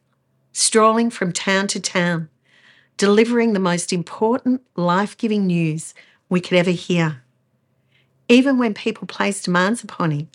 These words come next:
he seemed to slow down even more. Having healthy people around you to lean upon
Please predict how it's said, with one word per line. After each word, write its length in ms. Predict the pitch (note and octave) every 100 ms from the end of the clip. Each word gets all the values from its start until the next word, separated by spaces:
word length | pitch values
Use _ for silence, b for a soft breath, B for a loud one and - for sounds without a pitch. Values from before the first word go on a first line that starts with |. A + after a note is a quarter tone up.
| b b b
he 180 | - B3
seemed 360 | - G3 G3 F#3+
to 100 | F3
slow 320 | - F3+ F#3+
down 280 | F#3 D#3+ D#3+
even 240 | E3 D#3+
more. 300 | D#3 D#3 D3 _ _ _ B B B B B B -
Having 280 | C4 D#4+
healthy 460 | C4+ A3 G#3+ - G#3+
people 360 | - F#3+ F#3 F3+
around 440 | E3+ E3+ E3+ -
you 80 | D#3+
to 200 | - E3+
lean 320 | D#3+ E3+ F3
upon 480 | D#3+ - D#3+ C#3+